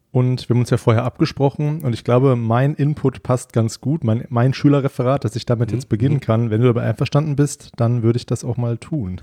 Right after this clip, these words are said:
Speaker 2: Ja, leg los.
Speaker 1: Ja, also wie du schon gesagt hast, ist die Stadt, äh, ein sehr beliebtes Setting in Science-Fiction-Filmen, aber auch in der Science-,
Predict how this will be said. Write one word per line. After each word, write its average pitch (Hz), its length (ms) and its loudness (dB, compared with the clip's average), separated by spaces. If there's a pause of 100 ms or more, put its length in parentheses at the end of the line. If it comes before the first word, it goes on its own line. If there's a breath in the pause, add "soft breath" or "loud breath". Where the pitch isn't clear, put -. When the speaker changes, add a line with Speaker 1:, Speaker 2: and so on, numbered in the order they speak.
(140)
Speaker 2:
Ja, 101 100 2
leg 117 200 0
los. - 340 -2 (840 soft breath)
Speaker 1:
Ja, 139 180 4
also 113 180 0
wie 135 40 4
du 147 60 0
schon 135 160 -2
gesagt 120 360 0
hast, 143 120 -4
ist 139 140 -6
die 127 60 0
Stadt, - 360 -2 (160)
äh, 127 60 0
ein 120 280 0
sehr 135 140 6
beliebtes 139 460 -2
Setting 120 260 -2
in 110 140 -2
Science-Fiction-Filmen, 120 1300 0
aber 123 180 -2
auch - 140 -8
in 123 60 -2
der 120 120 -2
Science-, - 320 -8